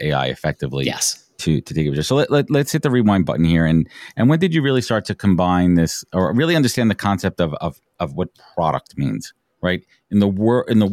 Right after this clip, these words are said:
Speaker 1: world of technology, how, how did that thought process come? I know you started out early in your career as a,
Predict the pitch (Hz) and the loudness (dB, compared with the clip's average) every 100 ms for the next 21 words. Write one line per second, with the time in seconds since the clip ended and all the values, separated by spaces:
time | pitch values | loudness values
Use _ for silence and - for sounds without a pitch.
0 | 104 110 107 - - - 87 82 82 82 | 2 2 0 -4 -8 0 0 2 0 -2
1 | 69 52 52 _ _ _ _ 104 - 127 | -6 -8 -12 _ _ _ _ -6 -2 -2
2 | 160 147 135 127 110 - 101 98 92 - | 0 0 0 0 0 0 -2 -2 -6 0
3 | 92 98 107 104 - 95 95 90 85 90 | 2 4 2 2 0 0 2 0 2 2
4 | 87 85 - 82 80 71 | 4 2 0 0 0 -4